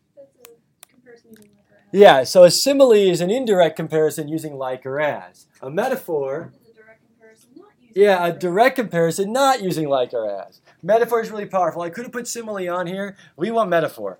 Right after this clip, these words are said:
Speaker 2: We want direct comparisons, right? Um,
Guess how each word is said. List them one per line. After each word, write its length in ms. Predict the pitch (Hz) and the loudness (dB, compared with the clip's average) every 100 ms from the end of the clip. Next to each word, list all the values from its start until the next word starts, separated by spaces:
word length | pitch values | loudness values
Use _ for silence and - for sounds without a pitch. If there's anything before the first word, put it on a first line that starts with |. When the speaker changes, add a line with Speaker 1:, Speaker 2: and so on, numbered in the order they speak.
| _ - | _ -10
Speaker 2:
We 120 | 202 | -4
want 240 | 214 190 | -2 -2
direct 680 | 131 156 147 185 202 - - - _ | -2 0 4 4 4 -2 -14 -16 _
comparisons, 960 | - 160 - 160 143 127 104 98 _ - | -12 -8 0 0 0 -4 -12 -18 _ -12
right? 400 | 135 127 139 160 _ _ _ _ - | -2 -2 -2 -6 _ _ _ _ 2
Um, 420 | 156 143 143 | 4 4 2